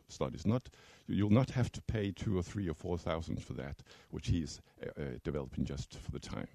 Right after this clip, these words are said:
So you can look forward to that. Uh, and then, not least, he has published several things on divorce and remarriage, not least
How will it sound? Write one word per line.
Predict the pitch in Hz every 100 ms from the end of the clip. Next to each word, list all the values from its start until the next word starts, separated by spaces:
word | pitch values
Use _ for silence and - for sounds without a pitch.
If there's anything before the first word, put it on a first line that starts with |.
| -
So | - 73
you | 69 76 78 - -
can | 76 - - - - -
look | - 95
forward | 147 139 -
to | 76
that. | 60 - - _ - - - - - - - _ -
Uh, | 123 117 117 117 -
and | 139 156 156
then, | - 147 156 190 - - - -
not | 131
least, | 127 156 196 - - -
he | 131
has | 123
published | 135 143 127 - -
several | 165 185 175
things | 131 151 147
on | - 117
divorce | 113 95 131 131
and | 98 98
remarriage, | 107 110 107 110 170 - - - - - - -
not | 101 117 - - -
least | 117 120 - -